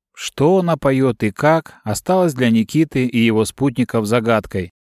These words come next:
Никита просто видел, как шевелятся её губы. Он обернулся,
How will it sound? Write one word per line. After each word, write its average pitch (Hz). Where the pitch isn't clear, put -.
Никита 190
просто 170
видел, 170
как 117
шевелятся 135
её 131
губы. 117
Он 117
обернулся, 120